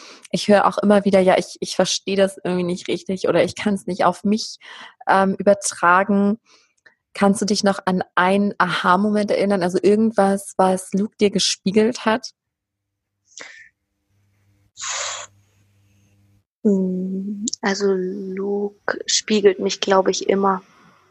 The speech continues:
Speaker 2: Mm, also er ist großartig im Gefühle wahrnehmen. Also ich glaube, das sind alle Tiere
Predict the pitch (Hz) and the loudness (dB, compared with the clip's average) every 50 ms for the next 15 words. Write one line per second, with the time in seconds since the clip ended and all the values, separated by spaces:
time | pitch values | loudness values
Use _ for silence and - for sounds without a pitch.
0 | - - - - - - - - - - - - - - - - - - _ _ | -18 -18 -18 -16 -18 -16 -16 -14 -12 -12 -10 -10 -10 -10 -12 -16 -18 -20 _ _
1 | _ _ _ _ _ - 208 196 196 196 196 196 196 196 196 190 190 196 - - | _ _ _ _ _ -4 -4 -2 -2 -2 -2 -4 -4 -4 -6 -6 -8 -8 -10 -12
2 | - - - - 190 190 202 190 196 - - _ - 190 185 185 - 196 185 - | -6 -4 -2 -2 0 2 2 2 2 2 0 _ 2 2 4 4 2 0 -2 -4
3 | - - - _ _ _ _ _ _ _ _ _ _ _ _ _ _ _ _ _ | -10 -14 -16 _ _ _ _ _ _ _ _ _ _ _ _ _ _ _ _ _
4 | _ _ _ _ _ _ _ _ _ _ _ _ _ _ _ _ _ _ _ _ | _ _ _ _ _ _ _ _ _ _ _ _ _ _ _ _ _ _ _ _
5 | _ _ _ _ _ _ - - _ - - 208 214 240 233 - - - 190 196 | _ _ _ _ _ _ -20 -16 _ -4 2 4 4 4 4 2 2 2 2 2
6 | 196 196 202 185 - - - 190 185 180 180 190 196 - - - - - 226 247 | 2 -2 -6 -8 -6 -8 -8 -8 -8 -10 -12 -16 -20 -20 -20 -20 -10 -6 -2 -2
7 | 277 277 277 262 247 254 254 247 262 262 269 254 220 220 202 196 - - - - | 0 2 4 4 4 2 2 0 -2 -2 -2 0 0 -2 -2 -4 -8 -4 0 2
8 | 185 185 185 180 190 - - 175 - - - - 202 254 247 - - - 269 277 | 2 2 0 -2 -6 -6 -6 -6 -4 -2 0 2 2 0 0 -4 -6 0 0 0
9 | 285 311 349 | 2 2 -2